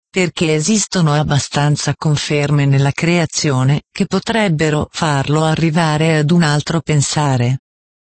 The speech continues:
Deve esistere solamente la volontà di venire a sapere la verità. Ma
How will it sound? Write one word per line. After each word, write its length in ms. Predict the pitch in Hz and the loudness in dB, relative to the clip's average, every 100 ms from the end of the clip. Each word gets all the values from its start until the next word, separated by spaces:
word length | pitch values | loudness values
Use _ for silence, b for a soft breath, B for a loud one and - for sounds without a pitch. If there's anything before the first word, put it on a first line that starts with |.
| _ _ | _ _
Deve 480 | 170 160 180 151 135 | -4 0 2 2 2
esistere 680 | 131 - 156 135 - 165 165 | 0 0 0 -2 -2 -2 0
solamente 720 | - 175 151 143 143 151 170 | 0 0 2 2 4 2 2
la 160 | 170 175 | 0 2
volontà 520 | 151 156 151 156 160 | 2 2 0 0 0
di 120 | 160 | 0
venire 560 | 151 175 175 170 175 180 | 2 2 4 4 2 2
a 80 | 175 | 0
sapere 580 | - 165 156 147 139 | -2 -4 -2 0 2
la 140 | 147 170 | 0 2
verità. 580 | 156 151 156 - 120 127 _ _ _ _ _ _ _ | 0 0 0 -2 -4 -4 _ _ _ _ _ _ _
Ma 380 | 180 180 175 165 | 0 2 0 -4